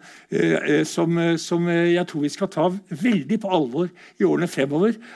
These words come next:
at vi kan oppleve naturen, vår plass i, eh, vår omvelt, vår omverden, på ganske forskjellige måter, og at, eh, kontrollmåten å oppleve den på kanskje ikke er den vi trenger enda mer av i årene fremover.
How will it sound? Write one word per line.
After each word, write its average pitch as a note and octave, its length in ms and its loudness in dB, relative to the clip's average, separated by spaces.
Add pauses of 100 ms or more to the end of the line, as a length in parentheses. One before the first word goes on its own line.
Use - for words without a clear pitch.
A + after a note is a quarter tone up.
(100)
at D3+ 240 -4
vi D#3+ 220 4
kan F3+ 340 0 (140)
oppleve D#3 640 0 (320)
naturen, F#3 680 -2
vår D#3 300 0
plass D#3+ 340 -6
i, F3 240 2 (380)
eh, D3+ 100 -4
vår D3+ 300 2 (100)
omvelt, G3+ 760 0 (340)
vår - 180 0
omverden, F3 680 2 (260)
på D#3 140 -2
ganske F3 340 0
forskjellige E3 400 0
måter, F3+ 320 0 (380)
og F3 160 0
at, F3 140 -4
eh, D#3+ 140 2
kontrollmåten D3+ 1080 -2
å D3+ 160 -2
oppleve C#3 280 -2
den D3 120 -2
på F3 260 0 (240)
kanskje F3+ 460 0
ikke D3+ 320 0
er D3 40 -2
den B2+ 200 -2
vi C#3+ 120 -4
trenger D3 440 -4
enda B2 240 -2
mer A2 320 -4
av D3 120 -6
i C3 120 -8
årene A2+ 160 -12
fremover. G#2 400 -20